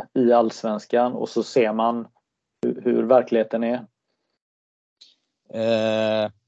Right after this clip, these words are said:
Speaker 2: ja, men alltså, jag, jag, okej, visst, Varberg, men nu bortser jag från, alltså, jag, jag pratar inte i egenskap utav, utav att jag har ett blått hjärta för Varberg, utan det är allmänt, känner jag, liksom, att, eh,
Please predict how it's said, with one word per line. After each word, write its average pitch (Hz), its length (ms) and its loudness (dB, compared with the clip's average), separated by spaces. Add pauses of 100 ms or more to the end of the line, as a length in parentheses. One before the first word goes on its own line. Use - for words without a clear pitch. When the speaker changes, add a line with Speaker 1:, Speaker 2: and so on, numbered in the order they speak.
(300)
Speaker 2:
ja, 160 240 4
men 233 120 -2
alltså, 226 160 -2
jag, 175 280 -6
jag, 180 240 -4
okej, 196 260 -6
visst, 233 300 -14
Varberg, 139 460 -6
men 160 280 -12
nu 165 140 -12
bortser 170 420 -8
jag 151 280 -2
från, 139 280 -10
alltså, 143 220 -6
jag, 147 220 -4
jag 151 180 -8
pratar 147 320 -6
inte 160 200 -10
i 151 120 -2
egenskap 113 440 -10
utav, 113 420 -4
utav 113 600 -4
att 110 160 -6
jag 117 80 -4
har 120 120 0
ett 120 80 -4
blått 117 340 -6
hjärta 127 240 -4
för 123 100 -4
Varberg, 113 420 -2
utan 143 240 -2
det 139 80 -4
är 139 60 0
allmänt, 147 500 0
känner 131 280 -2
jag, 101 160 -2
liksom, 107 320 -10
att, 110 240 -8
eh, 117 120 -2